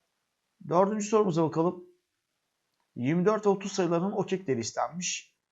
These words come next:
Yirmi dört ve otuz sayılarına bakalım. İkiye bölersek on iki, on beş ifadesi. İkiye bölersek altı,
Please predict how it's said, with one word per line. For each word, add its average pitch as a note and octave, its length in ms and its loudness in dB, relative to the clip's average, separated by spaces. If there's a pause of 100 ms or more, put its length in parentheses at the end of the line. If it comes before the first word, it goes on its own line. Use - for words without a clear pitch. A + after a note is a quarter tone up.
(1080)
Yirmi B2 220 -6
dört C#3+ 260 -2
ve D3 40 -4
otuz C3+ 200 -6
sayılarına A#2 340 -4
bakalım. A#2+ 340 -10 (720)
İkiye G3 280 0
bölersek F#3+ 580 2 (100)
on F3 180 2
iki, - 480 -4 (140)
on C#3+ 240 -4
beş C#3 180 -4
ifadesi. D#2+ 720 -6 (140)
İkiye D3+ 300 -4
bölersek D3+ 800 0 (220)
altı, C3 640 -2